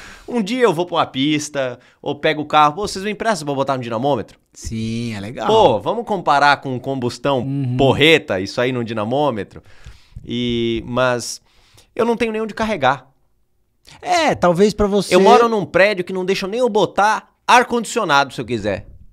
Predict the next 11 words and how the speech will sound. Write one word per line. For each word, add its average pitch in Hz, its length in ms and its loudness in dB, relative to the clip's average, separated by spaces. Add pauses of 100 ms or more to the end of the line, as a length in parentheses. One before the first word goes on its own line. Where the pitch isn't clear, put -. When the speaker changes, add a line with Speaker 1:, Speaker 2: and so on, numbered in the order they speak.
Speaker 2:
Então, 98 300 -12
isso 113 240 -8
é 185 40 -2
uma 269 220 -8
treta, 175 600 -4
cara. 82 320 -16
Speaker 1:
É - 60 -6 (200)
uma 554 200 0
merda, 440 500 2
cara. - 260 -14 (160)
Speaker 2:
É. 92 160 -18